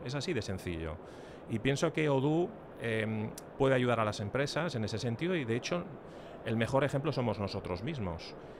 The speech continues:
que hemos, eh, aplicado en nuestra organización Odoo como nuestra propia solución de negocio y el cambio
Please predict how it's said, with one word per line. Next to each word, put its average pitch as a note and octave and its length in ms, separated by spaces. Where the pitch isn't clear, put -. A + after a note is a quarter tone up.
que G#2+ 100
hemos, A2 600
eh, F#2+ 420
aplicado A2 460
en A2 60
nuestra A2 220
organización A2 880
Odoo A#2+ 320
como G2+ 220
nuestra F#2 280
propia G2+ 220
solución F#2+ 400
de F#2+ 80
negocio B2+ 480
y G#2+ 80
el G#2+ 120
cambio B2 680